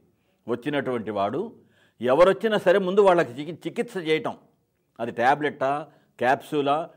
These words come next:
టానిక్కా, సిరప్పా, ఆపరేషనా, ఏదైనా సరే, అంతా అయిపోయిన తర్వాత, వాళ్ళకి స్వస్థత చేకూరిన తర్వాత, "ఆ, సరే, ఎంత ఇస్తావో ఇవ్వు."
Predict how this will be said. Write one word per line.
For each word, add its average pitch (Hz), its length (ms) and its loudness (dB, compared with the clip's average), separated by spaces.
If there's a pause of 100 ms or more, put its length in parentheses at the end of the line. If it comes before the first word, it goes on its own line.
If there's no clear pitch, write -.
(140)
టానిక్కా, 139 640 0 (280)
సిరప్పా, 147 600 0 (220)
ఆపరేషనా, 143 760 0 (140)
ఏదైనా 170 360 2
సరే, 101 260 -10 (1300)
అంతా 160 440 -2
అయిపోయిన 135 500 0
తర్వాత, 110 460 -4
వాళ్ళకి 104 440 -4
స్వస్థత - 760 -10
చేకూరిన 110 400 -6
తర్వాత, 98 520 -8 (480)
"ఆ, 107 120 -4
సరే, 135 500 -2
ఎంత 135 200 -6
ఇస్తావో 139 400 -2
ఇవ్వు." 113 360 -8